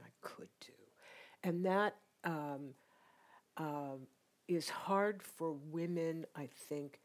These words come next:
to admit, as other women have told me. Other women reading this book, or even looking at it or hearing about it, uh, are absolutely amazed that I would use the word old,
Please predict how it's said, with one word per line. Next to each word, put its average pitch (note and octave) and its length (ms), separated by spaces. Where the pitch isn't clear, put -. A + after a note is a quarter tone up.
to D3+ 160
admit, C3 640
as C3+ 540
other D3 240
women B2+ 560
have A#2 160
told A#2+ 300
me. - 220
Other F3+ 260
women E3+ 560
reading E3+ 460
this - 240
book, B2+ 400
or D#3 100
even F#3 500
looking E3+ 400
at C3+ 220
it C3 180
or B2+ 140
hearing G#3 480
about C3 360
it, - 260
uh, C#3+ 300
are E3 200
absolutely E3+ 640
amazed D3 640
that C#3+ 400
I D#3 120
would D3 180
use E3+ 260
the D#3 140
word C3+ 360
old, D3 400